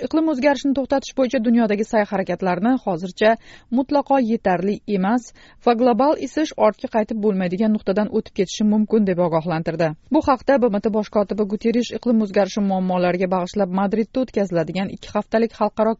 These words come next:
konferensiya oldidan bayonot berdi. B M T bosh kotibi ob-havo keskin o'zgarishlari butun dunyoda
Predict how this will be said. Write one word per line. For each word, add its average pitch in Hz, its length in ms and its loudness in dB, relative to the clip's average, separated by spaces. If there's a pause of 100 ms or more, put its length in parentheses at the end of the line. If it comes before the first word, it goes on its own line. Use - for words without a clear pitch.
konferensiya 214 580 -2
oldidan 165 320 -2 (340)
bayonot 185 480 0
berdi. 165 240 -2 (400)
B - 80 -
M 262 80 4
T 311 160 0
bosh 285 160 0
kotibi 262 380 2
ob-havo 254 420 2
keskin 247 220 0 (100)
o'zgarishlari 240 560 0
butun 208 280 -2
dunyoda 202 280 0